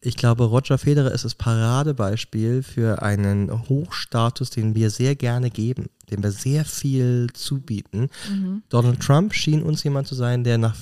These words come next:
Speaker 1: mehr wollte. Und das finden wir sehr unangenehm. Ähm, ja. Ich glaube, auch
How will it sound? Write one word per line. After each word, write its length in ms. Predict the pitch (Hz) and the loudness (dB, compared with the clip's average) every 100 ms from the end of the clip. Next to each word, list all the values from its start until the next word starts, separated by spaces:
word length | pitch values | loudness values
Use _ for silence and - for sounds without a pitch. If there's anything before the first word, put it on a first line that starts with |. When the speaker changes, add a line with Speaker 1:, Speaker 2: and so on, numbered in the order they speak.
| - | -2
Speaker 1:
mehr 380 | 107 113 123 | 6 8 10
wollte. 300 | 104 90 85 | 8 4 0
Und 160 | 80 - | -4 0
das 160 | 120 - | 0 2
finden 320 | 123 - 107 | 0 0 2
wir 100 | 104 | 2
sehr 300 | 107 117 113 | 6 6 6
unangenehm. 800 | 107 104 104 101 92 90 110 117 _ _ _ _ _ _ _ _ _ - - - - - - _ - | 4 4 4 2 0 0 -6 -10 _ _ _ _ _ _ _ _ _ -20 -20 -20 -20 -20 -20 _ 2
Ähm, 500 | 104 101 98 101 113 _ _ _ - | 4 4 2 0 -4 _ _ _ 0
ja. 400 | 110 104 104 120 - - _ _ _ _ _ _ _ _ _ _ _ _ _ _ _ _ _ _ _ _ _ _ | 6 8 6 2 -10 -20 _ _ _ _ _ _ _ _ _ _ _ _ _ _ _ _ _ _ _ _ _ _
Ich 240 | - - - | -6 -6 0
glaube, 680 | 131 139 175 185 185 185 - _ _ _ _ _ _ _ | 2 4 4 4 2 2 -2 _ _ _ _ _ _ _
auch 420 | 131 143 139 - | 4 4 4 -4